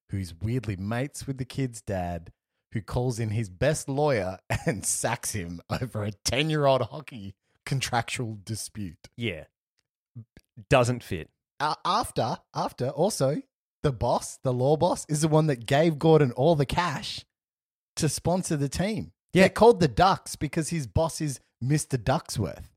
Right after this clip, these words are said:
Speaker 1: So he's going against his own team that he's effectively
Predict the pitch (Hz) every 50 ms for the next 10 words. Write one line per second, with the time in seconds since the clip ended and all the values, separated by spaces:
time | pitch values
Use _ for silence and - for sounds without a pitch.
0 | _ _ _ _ _ _ _ _ _ _ _ - - 180 180 165 - 214 226 202
1 | 160 226 233 240 214 190 170 156 180 180 170 - - - 175 165 139 - - _
2 | _ - 143 143 160 175 175 170 170 165 - - 139 165 175 156 135 123 135 131
3 | 135 139 131 120 151 139 - 180 175 - - 196 165 147 147 151 131 123